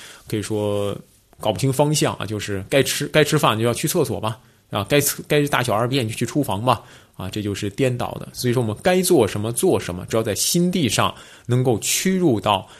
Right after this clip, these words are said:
啊，咱们这个照见本性的智慧，但在这个见性之后还有不断的修法。比如说，那么与上师诸佛这种接轨，是吧？咱们在佛堂中供的贡品，那就得是要认真的分别，这是这个可以说新鲜的，那已经腐烂了，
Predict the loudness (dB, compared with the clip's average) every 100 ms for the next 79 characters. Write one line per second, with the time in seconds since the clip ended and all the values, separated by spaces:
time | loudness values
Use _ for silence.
0 | -16 -8 -6 -4 -4 -4 -6 -4 -2 0
1 | 0 -2 -4 -6 -4 -4 -2 -4 -4 -6
2 | -8 -18 0 4 4 4 2 2 2 2
3 | 2 4 4 4 0 -2 -4 -6 -12 -10
4 | -4 -4 -2 -2 -2 -2 -4 -12 _ _
5 | 2 2 6 4 4 -4 -2 0 2 0
6 | 0 0 0 0 -2 -4 -8 _ _ -4
7 | -2 2 0 2 -6 -8 -20 -4 -2 0
8 | 0 0 0 -2 0 -4 -4 -4 -2 -2
9 | -2 -2 -2 -4 -10 -12 -20 -2 0 2
10 | 0 0 0 0 0 0 0 0 0 -2
11 | -4 -4 -4 -2 -4 -2 -2 -2 -4 -6
12 | -14 -20 -10 -8 -6 -6 -4 -4 0 2
13 | 2 2 0 0 -2 -2 -4 -6 -8 -6
14 | -4 -4